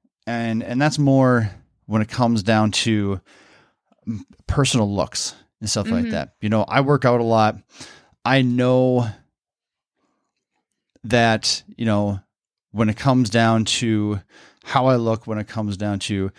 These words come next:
Speaker 1: being thin, muscular, all of those things right there,
Speaker 2: Mm-hmm.
Speaker 1: it's done for a purpose.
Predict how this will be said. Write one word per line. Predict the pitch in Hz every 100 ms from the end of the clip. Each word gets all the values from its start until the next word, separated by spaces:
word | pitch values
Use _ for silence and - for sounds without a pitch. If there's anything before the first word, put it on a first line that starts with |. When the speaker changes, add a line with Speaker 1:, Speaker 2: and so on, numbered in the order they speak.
| - - _ _
Speaker 1:
being | 117 107
thin, | - 127 123 120 104
muscular, | 110 110 - 107 98
all | 101 135
of | 117
those | 117 110
things | 110 101
right | 113 110
there, | 113 117 117
Speaker 2:
Mm-hmm. | - 208 208 190 131
Speaker 1:
it's | 113
done | 110 123
for | 123 123
a | 104
purpose. | - - - -